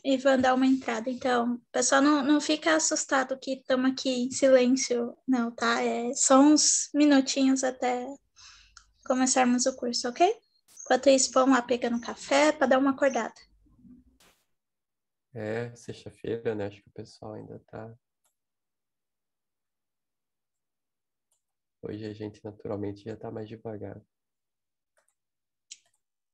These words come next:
Speaker 1: Compreensível, né? Sexta é pra isso mesmo.
Speaker 2: É, é o último dia do curso também, né? Da escola.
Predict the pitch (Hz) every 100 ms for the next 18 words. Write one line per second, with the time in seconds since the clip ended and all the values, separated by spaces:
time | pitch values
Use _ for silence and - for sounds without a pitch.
0 | - 339 330 359 381 359 - 254 247 247
1 | 262 285 _ - 285 285 - 311 302 330
2 | 339 294 - 294 285 320 285 220 - _
3 | _ _ _ _ _ _ _ _ 131 -
4 | 117 110 113 _ _ 117 113 - 113 107
5 | 104 104 - _ 117 117 120 _ 110 107
6 | 113 127 120 117 117 _ _ _ _ 104
7 | 101 101 - 113 110 113 117